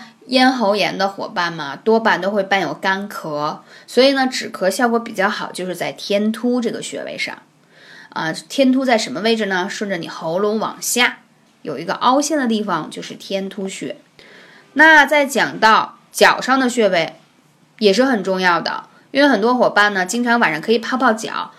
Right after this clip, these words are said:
而且呢，说回家的时间比较晚了，所以我就不太建议说回家晚了的伙伴还去灸，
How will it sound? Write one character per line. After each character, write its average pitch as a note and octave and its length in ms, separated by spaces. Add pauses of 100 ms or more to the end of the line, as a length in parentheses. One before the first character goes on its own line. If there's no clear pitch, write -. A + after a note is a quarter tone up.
(240)
而 A#3 160
且 B3+ 180
呢， G#3 160
说 A#3 320
回 G3+ 260
家 B3+ 220
的 C#4+ 100
时 G#3 200
间 A3 480
比 E3+ 100
较 A3 180
晚 G#3 180 (100)
了， B2 240 (280)
所 - 160
以 C4+ 60
我 A3 180
就 F3+ 80
不 G3 140
太 B3+ 180
建 A#3+ 200
议 G#3 60
说 A3+ 140
回 G3 200
家 A3+ 240
晚 G#3 240
了 - 100
的 G#3 80
伙 G3+ 160
伴 F3+ 180
还 A3+ 160
去 A3 180
灸， A3+ 440